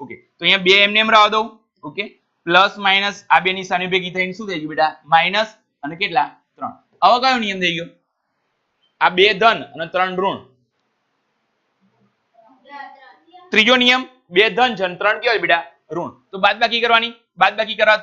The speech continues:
કરતી વખતે નિશાનીઓ જોવાની નહીં. તો બે અને ત્રણ આયા. હવે બાદબાકી કરવાની છે. ત્રણ માંથી બે બાદ કરવાના કે બે માંથી ત્રણ બાદ કરવાના?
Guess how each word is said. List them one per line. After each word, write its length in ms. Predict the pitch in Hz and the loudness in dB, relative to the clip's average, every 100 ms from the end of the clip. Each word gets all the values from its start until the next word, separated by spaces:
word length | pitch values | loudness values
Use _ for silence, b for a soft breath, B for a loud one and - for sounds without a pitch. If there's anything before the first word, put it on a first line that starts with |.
| - | 0
કરતી 260 | 208 196 214 | -2 -2 -4
વખતે 160 | 202 208 | -6 -6
નિશાનીઓ 400 | 208 190 180 196 | -2 -2 -2 -4
જોવાની 380 | 180 185 185 185 190 - 165 | 0 2 2 -2 -6 -14 -6
નહીં. 160 | 160 - _ _ - | -6 -6 _ _ -12
તો 60 | 180 | -2
બે 80 | 180 220 | 2 2
અને 100 | 214 214 | 2 0
ત્રણ 180 | 214 208 | 0 2
આયા. 220 | 208 220 233 - _ _ | 2 2 -2 -14 _ _
હવે 120 | 165 196 | 2 4
બાદબાકી 360 | 208 202 214 226 | 2 2 -2 0
કરવાની 280 | 226 233 226 | 2 2 2
છે. 80 | 202 214 | -2 2
ત્રણ 180 | 208 214 | 2 2
માંથી 200 | 233 240 | 0 0
બે 100 | 240 | 2
બાદ 140 | 233 226 | 4 2
કરવાના 220 | 240 226 | 0 0
કે 40 | 220 | 0
બે 80 | 226 | 0
માંથી 180 | 233 208 | 2 2
ત્રણ 160 | 196 170 | 2 2
બાદ 100 | 160 | 0
કરવાના? 260 | 151 139 | -4 -6